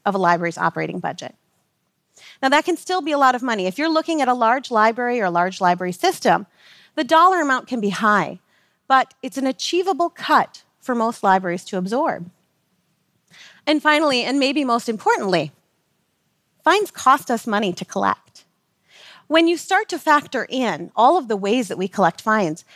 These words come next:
supplies like mailers that we send out to remind people of their fines,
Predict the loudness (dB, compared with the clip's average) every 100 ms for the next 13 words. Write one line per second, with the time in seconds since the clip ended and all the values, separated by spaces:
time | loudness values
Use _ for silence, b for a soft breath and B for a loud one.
0 | b -12 -6 2 2 2 0 0 -2 0
1 | -2 -2 -2 -4 -8 -8 -6 -2 -2 2
2 | 4 2 0 -12 _ _ _ _ -6 -2
3 | 2 2 0 -4 -6 -6 -6 -6 -4 -4
4 | -4 -10 -16